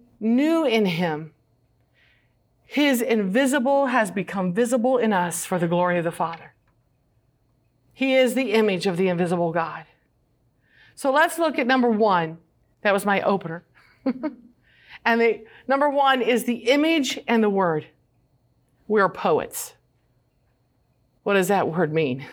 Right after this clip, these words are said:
<laughs> Let's go to James chapter one, verse twenty-three through twenty-five. "For if any man be a hearer of the word and not a doer, he is like unto a man beholding his natural face in a glass."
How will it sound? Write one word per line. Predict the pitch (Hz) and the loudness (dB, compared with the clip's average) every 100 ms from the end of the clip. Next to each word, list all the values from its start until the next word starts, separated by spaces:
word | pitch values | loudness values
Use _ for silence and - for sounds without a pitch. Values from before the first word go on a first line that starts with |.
| 226 | -6
<laughs> | - - | -6 -4
Let's | 214 202 | -2 0
go | 226 202 | 0 2
to | 175 | 0
James | 175 185 165 151 | 0 0 0 -2
chapter | 202 180 180 | -2 -2 -4
one, | 180 165 - _ _ _ _ _ _ | -4 -6 -8 _ _ _ _ _ _
verse | 196 - | -4 -4
twenty-three | - 226 208 - 202 | -4 -2 0 -2 -4
through | 165 175 | -6 -10
twenty-five. | - 170 156 160 107 - _ _ _ _ _ _ _ _ _ _ _ _ - _ _ _ _ | -8 -10 -8 -10 -12 -18 _ _ _ _ _ _ _ _ _ _ _ _ -20 _ _ _ _
"For | - 311 262 | -2 2 2
if | 269 | 2
any | 415 466 | 0 2
man | 403 302 | 2 2
be | 302 | 4
a | 262 | 4
hearer | 262 330 349 285 | 2 0 2 2
of | 220 | 2
the | |
word | 226 262 202 190 | 0 2 0 0
and | 196 | 0
not | 214 214 | 2 2
a | |
doer, | 185 277 202 165 | 2 2 2 0
he | 180 247 | -2 0
is | 233 208 | 0 2
like | 269 302 | 0 0
unto | 311 247 254 | -2 0 0
a | |
man | 226 220 214 | 2 2 2
beholding | 202 180 254 254 226 | 0 0 0 2 2
his | 208 190 | 0 0
natural | 185 202 - 208 | -2 -2 -2 -4
face | 202 185 170 156 - | -4 -2 -2 -4 -12
in | 165 | -12
a | 170 | -10
glass." | 101 117 - - - | -8 -8 -12 -20 -20